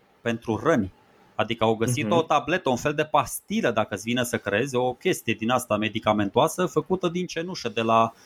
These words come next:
Speaker 1: vulcanii, mă rog, nu știu, mediteraneeni, că ei nu prea aveau vulcan pe acolo, sau, mă rog, prin zona Vrancei, nu știu, l-au adus de la Pompei. Uh, plus
Speaker 2: Mhm.
Speaker 1: că s-a mai, uh, bine, tot așa, din, uh, descoperirile alea și din anumite cranii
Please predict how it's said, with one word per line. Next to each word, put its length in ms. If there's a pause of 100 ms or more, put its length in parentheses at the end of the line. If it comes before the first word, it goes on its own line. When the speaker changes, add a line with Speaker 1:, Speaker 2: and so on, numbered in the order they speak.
(180)
Speaker 1:
vulcanii, 1000 (440)
mă 220
rog, 140 (100)
nu 120
știu, 180
mediteraneeni, 680
că 100
ei 100
nu 100
prea 140
aveau 220
vulcan 280
pe 80
acolo, 300
sau, 160
mă 100
rog, 120
prin 140
zona 260
Vrancei, 340
nu 80
știu, 220
l-au 200
adus 200
de 100
la 180
Pompei. 480 (400)
Uh, 320 (340)
plus 220
Speaker 2:
Mhm. 80
Speaker 1:
că 60
s-a 140
mai, 200 (180)
uh, 220 (120)
bine, 200
tot 160
așa, 400 (360)
din, 240
uh, 240 (200)
descoperirile 840
alea 160
și 180
din 140
anumite 680
cranii 680